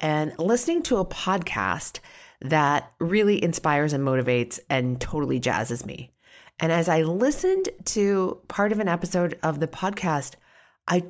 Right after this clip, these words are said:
just felt like I was on a completely different planet,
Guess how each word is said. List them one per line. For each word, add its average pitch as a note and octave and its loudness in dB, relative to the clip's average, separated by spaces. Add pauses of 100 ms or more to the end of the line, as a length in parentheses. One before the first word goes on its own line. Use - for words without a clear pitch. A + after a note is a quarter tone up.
just B3 2
felt F#3+ 0
like C#3+ 0 (760)
I E3+ 2
was D#3+ 2
on C#3+ 2
a C3+ 0
completely C3 -2
different A#2+ -4
planet, - -10